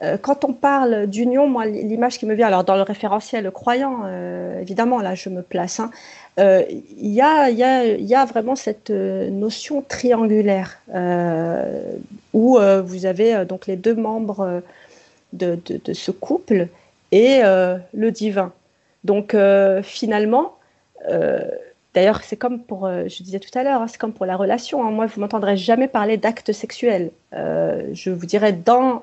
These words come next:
la relation sexuelle, il y a des actes, effectivement, qui peuvent, qui peuvent être sexuels ou pas, euh, mais je parlais toujours de relation. Et quand je parle d'union, c'est dans ce sens-là de,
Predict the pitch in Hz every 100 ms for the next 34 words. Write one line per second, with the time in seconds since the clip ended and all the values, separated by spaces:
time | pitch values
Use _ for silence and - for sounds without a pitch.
0 | - 185 165 - 233 233 226 - - 247
1 | 220 208 - - - - 262 277 202 190
2 | 180 208 196 180 175 214 294 - - _
3 | _ _ - - 175 196 302 - _ _
4 | _ - - 180 - - - 170 - 196
5 | - - - 185 - 262 - - - _
6 | - 185 190 202 - - - 285 247 202
7 | 240 233 233 - 202 - 185 - _ -
8 | 269 262 247 247 226 208 185 220 226 254
9 | 339 _ _ _ _ _ 208 - 202 175
10 | 180 269 320 - - 233 - 254 262 -
11 | 240 277 - - 190 208 190 170